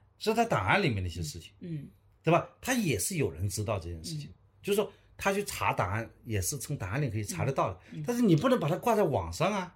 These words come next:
Speaker 2: 对，嗯。
Speaker 1: 你想想看，
Speaker 2: 但是暴力是另外
Speaker 1: 他们单位决定要聘用他，
Speaker 2: 嗯。
Speaker 1: 那说明这个单位的人是充分了-，调研、了解情况，
Speaker 2: 嗯。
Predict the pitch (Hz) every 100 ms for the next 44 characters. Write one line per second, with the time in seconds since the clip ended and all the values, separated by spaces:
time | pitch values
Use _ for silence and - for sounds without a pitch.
0 | - 170 160 _ _ - 156 143 - _
1 | _ _ _ _ _ _ _ _ _ _
2 | _ _ - 262 240 247 208 185 190 -
3 | 165 202 254 240 247 247 262 226 143 143
4 | 170 151 - 175 120 95 90 - 190 165
5 | 135 - _ _ _ _ - 214 214 220
6 | 202 156 - _ _ - - 196 156 190
7 | 208 185 131 107 113 - 120 - _ -
8 | 208 208 208 139 139 - 208 143 101 104
9 | - 117 120 131 165 120 98 110 139 127
10 | 170 156